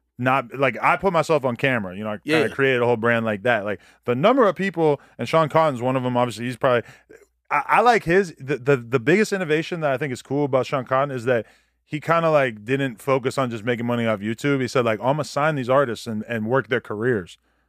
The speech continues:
Speaker 1: and
Speaker 2: Yeah.
Speaker 1: use the, use the interviews as a way to build that business."
Speaker 2: Yeah.
Speaker 1: That, to me, is the genius part about what he did.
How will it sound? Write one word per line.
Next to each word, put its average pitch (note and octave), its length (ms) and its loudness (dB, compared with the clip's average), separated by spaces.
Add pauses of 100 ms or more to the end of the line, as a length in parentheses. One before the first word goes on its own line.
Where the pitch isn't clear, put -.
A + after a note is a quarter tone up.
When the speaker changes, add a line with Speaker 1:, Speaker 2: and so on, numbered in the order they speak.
(160)
Speaker 1:
and A#2 140 0
Speaker 2:
Yeah. C#3+ 60 4
Speaker 1:
use D3+ 360 4
the, A#2+ 220 0 (320)
use C#3 360 0
the A#2 140 -4
interviews B2 580 -2
as B2+ 220 0
a A#2 80 0
way C3 300 4
to A#2 80 -2
build G#2 360 -4
that B2 320 0
business." G2 520 -10
Speaker 2:
Yeah. D#3 240 0
Speaker 1:
That, D3+ 240 2
to E3+ 100 -6
me, D#3+ 200 -2
is B2 120 -2
the A2+ 80 -8
genius A2+ 340 -8
part A2+ 220 -2
about G#2 200 -4
what G2+ 160 -8
he B2+ 120 -6
did. G#2 240 -6